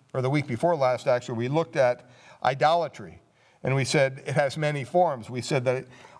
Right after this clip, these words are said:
uh, idolatry really is libeling the character of God himself, claiming that there's a God other than him.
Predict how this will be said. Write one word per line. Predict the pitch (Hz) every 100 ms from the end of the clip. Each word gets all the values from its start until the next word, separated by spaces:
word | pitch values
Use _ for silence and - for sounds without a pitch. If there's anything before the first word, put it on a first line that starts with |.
| -
uh, | - _
idolatry | 143 143 151 165 160 156 139
really | 147 165 156 139
is | 135 117 - - -
libeling | - 143 156 185 165 139 143
the | 139
character | 139 - 190 175 - 147 139
of | 139 123
God | 151 151 156 156 143 - _
himself, | 151 139 127 185 151 101 - - _ _ _ _ _ _
claiming | - 160 156 151 143
that | 131
there's | 135 123
a |
God | 127 147 143
other | 160 156 143
than | 127 123
him. | 165 196 95